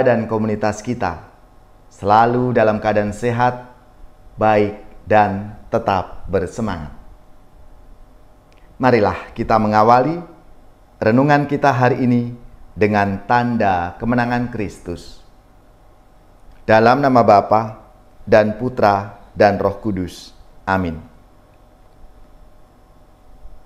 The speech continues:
Allah Bapa yang Maha Kuasa dan Kekal,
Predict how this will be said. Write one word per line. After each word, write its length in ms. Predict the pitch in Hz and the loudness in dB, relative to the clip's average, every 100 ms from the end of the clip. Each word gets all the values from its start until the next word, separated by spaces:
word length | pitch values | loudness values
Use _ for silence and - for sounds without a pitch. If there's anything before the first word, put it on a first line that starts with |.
| - - - - | -20 -20 -20 -2
Allah 500 | 120 123 123 123 - | 2 4 2 0 0
Bapa 340 | 117 113 - 120 | 2 2 4 4
yang 220 | 117 113 | 4 4
Maha 300 | 113 107 110 | 2 0 -2
Kuasa 720 | - 110 117 120 - 127 123 | -2 2 4 2 0 2 4
dan 240 | 123 110 104 | 4 2 -2
Kekal, 580 | 104 - 107 107 117 | -6 0 0 0 -6